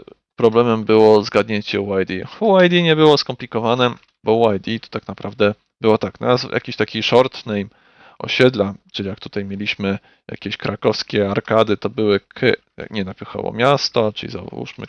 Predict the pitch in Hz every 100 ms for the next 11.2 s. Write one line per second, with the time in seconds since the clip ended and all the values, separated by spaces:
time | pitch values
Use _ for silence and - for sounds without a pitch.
0 | _ - 107 - 175 196 - _ _ _
1 | _ _ _ _ _ - 113 113 113 107
2 | 107 - 110 104 - - 110 110 110 104
3 | 101 - 117 104 - - _ _ _ -
4 | - 120 110 - 107 - 110 107 - 131
5 | 127 - 104 117 123 107 - - 98 95
6 | 92 90 95 135 170 - - - 107 -
7 | - 92 - 135 160 143 120 - - -
8 | - - - - - 139 156 - 131 120
9 | _ - - - - 110 117 117 120 110
10 | 104 113 113 107 101 95 104 107 180 165
11 | 147 135